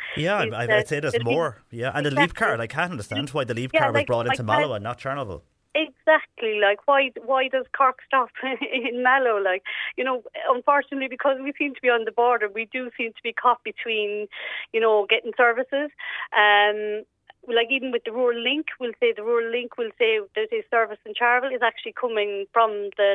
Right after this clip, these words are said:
Speaker 2: Limerick side, Newcastle West. So even though it crosses into Charleville and stops in Charleville, he can't get a licence currently to provide the service that we could need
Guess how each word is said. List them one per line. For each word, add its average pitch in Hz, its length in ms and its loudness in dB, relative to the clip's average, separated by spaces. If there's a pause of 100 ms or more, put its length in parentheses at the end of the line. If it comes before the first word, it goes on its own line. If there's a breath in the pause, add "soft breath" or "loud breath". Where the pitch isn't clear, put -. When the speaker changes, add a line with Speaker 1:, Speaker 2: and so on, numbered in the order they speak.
Speaker 2:
Limerick 240 300 -4
side, 190 180 0
Newcastle 208 440 -4
West. 214 220 0 (560 loud breath)
So 233 140 4
even 240 200 -2
though 226 140 4
it 220 80 -4
crosses 233 520 0 (240)
into 262 240 -4
Charleville 208 400 4
and 202 120 -8
stops 247 300 2
in 214 80 -12
Charleville, 196 420 2 (320 loud breath)
he 233 100 -8
can't 220 360 2
get 208 100 0
a 208 80 -2
licence 233 400 0 (580)
currently 220 560 0 (300 loud breath)
to 226 80 -4
provide 220 420 4
the 214 120 -4
service 240 360 2
that 220 140 -4
we 254 160 -6
could 220 220 -10
need 214 340 -4